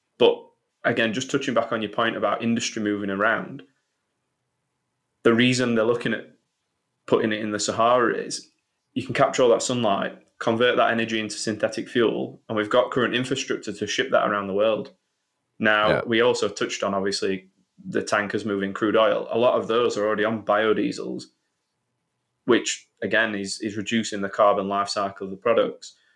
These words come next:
Speaker 1: So to flip that,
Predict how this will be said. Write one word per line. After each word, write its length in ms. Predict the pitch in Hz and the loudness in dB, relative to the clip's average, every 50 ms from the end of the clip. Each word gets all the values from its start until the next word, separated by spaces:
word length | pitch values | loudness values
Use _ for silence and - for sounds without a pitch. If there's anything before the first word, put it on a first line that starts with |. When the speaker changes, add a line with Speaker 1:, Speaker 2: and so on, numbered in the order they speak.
| _ _ _ _ _ - | _ _ _ _ _ -6
Speaker 1:
So 540 | - - 120 113 110 110 110 107 - - - _ _ _ _ _ _ _ _ _ _ _ _ _ _ _ _ _ _ _ _ _ _ _ _ _ - | 0 4 6 6 6 4 2 0 -4 -6 -14 _ _ _ _ _ _ _ _ _ _ _ _ _ _ _ _ _ _ _ _ _ _ _ _ _ 0
to 100 | - 135 | 2 2
flip 380 | 131 - - 156 160 - - | 2 2 2 2 2 2 2
that, 340 | 120 92 92 117 120 - - | 2 4 4 4 4 2 -2